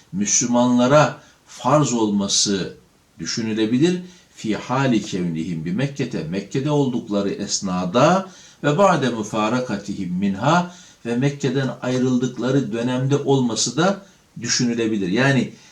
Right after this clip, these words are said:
hem Mekke'de oldukları esnada hem de Mekke'den ayrıldıkları dönemde düşünülebilir. Peki, وَلَا يَكُونُ فِي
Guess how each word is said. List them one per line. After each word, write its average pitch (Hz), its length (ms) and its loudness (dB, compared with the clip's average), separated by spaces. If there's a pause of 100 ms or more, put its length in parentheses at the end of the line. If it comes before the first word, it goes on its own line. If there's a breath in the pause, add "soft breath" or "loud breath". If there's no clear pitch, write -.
hem 165 240 -2
Mekke'de 170 380 0
oldukları 185 540 -2
esnada 185 720 -2 (320 loud breath)
hem 196 220 0
de 151 80 0
Mekke'den 107 680 -2
ayrıldıkları 95 840 0
dönemde 117 400 -2
düşünülebilir. 80 760 -6 (1000 soft breath)
Peki, 120 440 4
وَلَا 190 380 4
يَكُونُ 156 540 4
فِي 123 140 -2